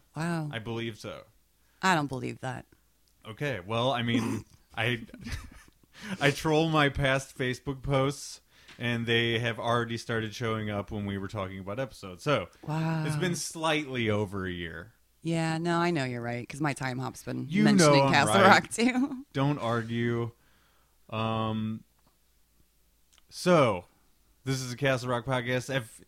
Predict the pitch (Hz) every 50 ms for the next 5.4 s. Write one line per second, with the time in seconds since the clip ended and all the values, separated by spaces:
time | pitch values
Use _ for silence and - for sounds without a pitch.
0 | _ - 127 131 123 123 127 123 139 123 - - 135 131 - - 135 123 127 127
1 | 127 127 117 127 127 127 123 117 - - - - _ _ _ _ _ _ - 127
2 | 123 127 123 131 127 - 156 139 135 131 139 143 135 135 131 131 - - 135 117
3 | 113 113 117 123 151 156 - _ _ _ _ - - - - - - - - _
4 | _ _ _ _ _ _ _ _ _ _ _ _ _ - - 104 101 101 104 104
5 | 104 104 104 98 101 104 101 101